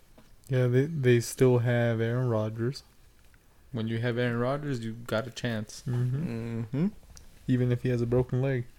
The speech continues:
Speaker 3: Still got a chance.
Speaker 2: Does he still rock the mustache?
Speaker 3: <clears throat> I don't know. He switches it up a
Speaker 1: I don't
Speaker 3: lot.
Speaker 1: know, but he still does the championship belt, right?
Speaker 3: Mm, I think so.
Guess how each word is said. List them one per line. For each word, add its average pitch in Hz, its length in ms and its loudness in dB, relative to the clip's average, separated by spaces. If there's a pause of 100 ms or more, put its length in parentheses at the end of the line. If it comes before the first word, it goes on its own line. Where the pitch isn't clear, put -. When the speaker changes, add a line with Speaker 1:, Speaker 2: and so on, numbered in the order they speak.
(520)
Speaker 3:
Still - 460 -2
got 117 160 4
a 117 40 -4
chance. - 380 -6 (140)
Speaker 2:
Does 123 100 -2
he 131 60 -2
still 160 280 -2
rock 151 280 -2
the 147 80 -4
mustache? 165 560 -4 (580)
Speaker 3:
<clears throat> - 520 -18
I - 40 -12
don't 123 220 -6
know. - 160 -4
He 113 80 -6
switches 120 420 -8
it - 100 -6
up - 160 -6
a - 40 -4
Speaker 1:
I - 60 2
don't 139 80 6
Speaker 3:
lot. 139 40 6
Speaker 1:
know, 156 140 8
but 127 140 4
he 135 60 4
still 143 220 6
does 135 200 8
the 120 80 2
championship 131 600 4
belt, 151 240 8
right? 156 260 2
Speaker 3:
Mm, 113 540 -4
I 107 100 0
think 117 280 -4
so. 113 300 -4